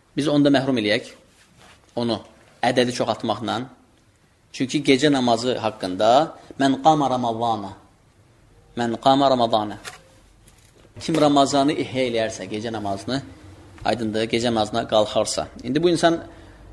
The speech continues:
on bir rəkat qılır, ancaq az qılır. Gecəni ihya eləməmiş sayılır. Çünki gecəni heç üçdə biri qurtarmamış getdi, yatdı. Aydındır. Həmin məsələyə toxunur. فإن كان الشخص الذي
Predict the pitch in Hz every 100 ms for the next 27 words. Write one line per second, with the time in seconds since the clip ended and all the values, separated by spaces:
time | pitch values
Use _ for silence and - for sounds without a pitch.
0 | - 175 190 196 208 220 185 202 165 156
1 | 139 127 90 82 - - - - - -
2 | - - 127 131 135 147 160 135 139 131
3 | 107 85 - - - - - - - -
4 | 113 - 131 127 127 127 127 127 - -
5 | - - 139 135 135 139 - 139 113 123
6 | - - - - - - - - - 101
7 | 95 107 - - - - 147 196 165 -
8 | 143 139 123 117 120 147 - - - -
9 | - - _ _ _ _ - - _ _
10 | - - - - - - _ _ - _
11 | - - - - - 180 226 240 196 233
12 | - 180 185 196 160